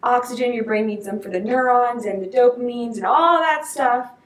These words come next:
It's, it's in there. So when, like, and that goes into things with, like, childhood trauma, you don't know. You don't, which is why I think mental health in our generation is as big as it is because we've been, we, we are the trickle down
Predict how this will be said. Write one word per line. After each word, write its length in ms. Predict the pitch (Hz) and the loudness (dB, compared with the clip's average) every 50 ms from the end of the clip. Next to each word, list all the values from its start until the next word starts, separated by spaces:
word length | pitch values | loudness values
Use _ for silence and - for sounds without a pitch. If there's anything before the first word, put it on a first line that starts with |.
| _ _ _ _ _ _ - | _ _ _ _ _ _ -6
It's, 260 | 262 277 269 - - - | -4 -4 -4 -6 -4 -2
it's 220 | - 277 - - | -2 -2 -2 -6
in 240 | - - 233 269 294 | -6 -6 -4 -4 -2
there. 180 | 285 262 220 220 | -2 0 0 0
So 200 | 220 233 226 220 | 0 0 -2 0
when, 420 | 214 226 226 226 226 226 220 - - - _ _ _ _ _ _ | 0 0 0 0 0 -4 -8 -8 -12 -18 _ _ _ _ _ _
like, 260 | - 220 220 202 196 | -2 -2 -2 -2 -2
and 220 | - 220 226 226 220 | -6 -6 -6 -2 -2
that 180 | 220 220 214 | 0 0 0
goes 220 | 240 247 240 247 233 | -2 -4 -4 -4 -6
into 160 | 247 240 - | -8 -10 -10
things 260 | - 226 220 220 220 | -6 -6 -4 -4 -4
with, 80 | 220 214 | -4 -6
like, 120 | 214 202 202 | -6 -6 -6
childhood 420 | - 220 190 208 208 208 214 208 | -6 -4 -4 -4 -4 -6 -8 -10
trauma, 520 | - - 185 185 190 196 202 208 214 220 208 | -12 -8 -6 -6 -6 -6 -6 -6 -8 -8 -8
you 100 | 208 208 | -8 -6
don't 300 | 220 214 - - - 220 | -6 -6 -6 -6 -12 -10
know. 460 | 208 202 202 202 196 196 185 190 - - _ _ _ _ _ _ _ _ _ _ _ _ - | -8 -8 -6 -4 -2 -2 -2 -4 -4 -10 _ _ _ _ _ _ _ _ _ _ _ _ -8
You 120 | 214 214 | -6 -4
don't, 260 | 185 220 214 214 - - | -2 -2 -2 -2 -2 -4
which 140 | 220 226 226 | -4 -4 -4
is 100 | 247 233 220 | -4 -4 0
why 240 | 226 220 220 220 | 2 2 2 2
I 40 | 220 | -2
think 280 | 220 220 220 214 214 214 | -4 -4 -4 -4 -4 -6
mental 300 | 208 202 202 208 220 220 | -6 -8 -6 -6 -6 -6
health 200 | 220 196 202 202 | -4 -4 -4 -6
in 80 | 190 - | -6 -4
our 180 | - 208 254 277 | -2 -2 -2 -2
generation 540 | 262 254 226 214 202 196 202 196 - 208 196 | -2 -4 -4 -4 -4 -4 -6 -6 -10 -10 -12
is 80 | 202 | -12
as 100 | 196 190 - | -14 -14 -10
big 200 | 196 190 190 196 | -10 -8 -8 -8
as 60 | 190 | -8
it 20 | 190 | -8
is 140 | 190 190 190 | -8 -10 -12
because 340 | - - - 214 - - - - - _ _ _ _ _ _ _ _ - 208 | -16 -16 -12 -10 -10 -10 -12 -20 -20 _ _ _ _ _ _ _ _ -8 -4
we've 200 | 214 269 349 - | -2 -2 -2 0
been, 220 | 285 254 - - | 0 -2 -2 -2
we, 160 | 254 277 294 | -4 -6 -6
we 240 | - 214 247 269 302 | -6 -6 -6 -4 -2
are 480 | 294 - 220 233 247 254 254 254 247 - - | 0 2 2 2 2 2 0 -2 -6 -8 -12
the 80 | 185 | -12
trickle 400 | 190 - - 240 226 226 254 254 | -10 -8 -6 -6 -4 0 0 0
down 500 | 226 240 240 240 240 247 247 247 254 247 | 0 0 0 0 2 0 0 0 -2 -6